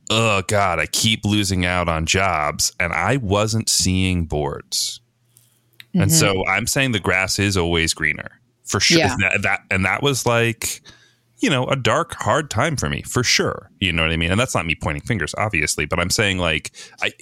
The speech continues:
Speaker 1: I hear your point. You gotta make a living, but, like, if you don't enjoy this work and, and maybe sometimes set your mind on enjoying it,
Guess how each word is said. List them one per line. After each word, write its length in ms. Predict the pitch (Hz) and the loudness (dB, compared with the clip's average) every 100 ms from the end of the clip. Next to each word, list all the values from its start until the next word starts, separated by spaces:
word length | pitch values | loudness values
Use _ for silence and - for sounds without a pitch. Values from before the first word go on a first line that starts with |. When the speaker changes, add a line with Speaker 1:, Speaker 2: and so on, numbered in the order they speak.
| - | -4
Speaker 1:
I 60 | |
hear 240 | 104 - 151 | -2 0 0
your 180 | 117 95 | 0 -2
point. 320 | - 90 82 | -2 -2 -2
You 80 | 82 | -4
gotta 180 | 82 82 | -2 -2
make 200 | 78 73 | -6 -8
a 60 | 71 | -6
living, 520 | 73 78 85 113 135 - - - | -4 -4 -4 -6 -10 -16 -20 -8
but, 160 | 95 - | -6 -2
like, 360 | 90 85 78 - 95 _ _ - | 0 0 -4 -10 -14 _ _ -4
if 160 | 113 | -4
you 140 | 123 120 | -2 -4
don't 600 | 101 120 147 156 - - - _ _ - - - _ | -2 0 -2 -4 -8 -10 -14 _ _ -20 -20 -20 _
enjoy 680 | 98 98 87 95 107 120 127 | -4 -2 0 0 2 2 0
this 380 | 95 92 87 - | 0 0 0 -4
work 680 | 80 87 101 82 - - - - - | -4 0 2 0 -2 -8 -12 -10 -4
and, 320 | 80 76 78 - | -4 -4 -10 -4
and 400 | 82 78 78 80 | -4 -2 -8 -8
maybe 300 | - 98 127 | -4 -2 -2
sometimes 560 | 76 139 123 107 98 - _ - | -2 -2 0 0 -2 -6 _ -8
set 360 | - - 123 117 | -2 0 0 0
your 80 | |
mind 420 | 87 82 87 87 82 | 0 0 0 0 0
on 400 | 80 78 71 69 | 0 -2 -4 -6
enjoying 600 | 76 71 69 69 65 67 | -8 -8 -8 -8 -10 -12
it, 180 | - | -16